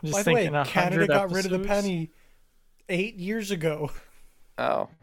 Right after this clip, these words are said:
Speaker 3: not that then.
Speaker 2: Not that at all.
Speaker 3: Damn. We've
Speaker 2: Or
Speaker 3: only
Speaker 2: they
Speaker 3: taken
Speaker 2: stopped making it. I don't know if that, well
Speaker 3: Mm. Do they axe, like, it from t-,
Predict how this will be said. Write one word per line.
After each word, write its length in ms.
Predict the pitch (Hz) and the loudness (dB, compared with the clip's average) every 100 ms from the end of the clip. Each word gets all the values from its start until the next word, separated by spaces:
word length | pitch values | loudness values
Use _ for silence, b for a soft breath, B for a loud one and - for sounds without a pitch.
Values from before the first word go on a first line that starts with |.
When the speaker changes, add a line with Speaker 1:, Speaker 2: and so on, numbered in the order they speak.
| _ _ _ _ - 113 | _ _ _ _ -20 -4
Speaker 3:
not 300 | 117 120 117 | -2 -2 0
that 240 | 120 - | 0 0
then. 260 | 95 101 123 _ _ _ _ _ _ _ _ _ _ - | -4 -4 -10 _ _ _ _ _ _ _ _ _ _ -12
Speaker 2:
Not 340 | 143 175 208 | -8 -8 -8
that 320 | 220 208 - - - | -6 -6 -8 -16 -10
at 180 | 165 | -8
all. 460 | 214 226 196 175 - - - - - - _ - - _ _ _ _ _ _ _ _ | -8 -10 -8 -10 -12 -20 -20 -20 -20 -20 _ -20 -20 _ _ _ _ _ _ _ _
Speaker 3:
Damn. 340 | - 98 92 - _ _ _ _ _ _ _ _ _ _ _ _ _ _ _ _ B | -10 -8 -8 -12 _ _ _ _ _ _ _ _ _ _ _ _ _ _ _ _ B
We've 120 | 143 | -6
Speaker 2:
Or 140 | 208 226 | 2 4
Speaker 3:
only 80 | 202 | 4
Speaker 2:
they 100 | 202 | 2
Speaker 3:
taken 100 | 214 | 2
Speaker 2:
stopped 280 | 254 262 | 2 0
making 500 | 208 175 180 - 143 | 0 0 0 -2 -6
it. 160 | 127 147 | -6 -8
I 60 | 165 | -4
don't 160 | 208 220 | -2 0
know 160 | 208 | 0
if 100 | 196 | 0
that, 180 | 202 175 | -6 -12
well 500 | 175 185 185 180 180 - _ _ _ _ _ _ _ | -8 -6 -6 -6 -8 -16 _ _ _ _ _ _ _
Speaker 3:
Mm. 300 | 113 110 107 117 - - | -10 -8 -10 -14 -20 -6
Do 80 | 117 | -4
they 100 | - | 2
axe, 360 | 98 113 - | 2 2 2
like, 180 | 127 120 | 0 0
it 100 | 98 | -8
from 220 | - | -6
t-, 80 | 110 | -8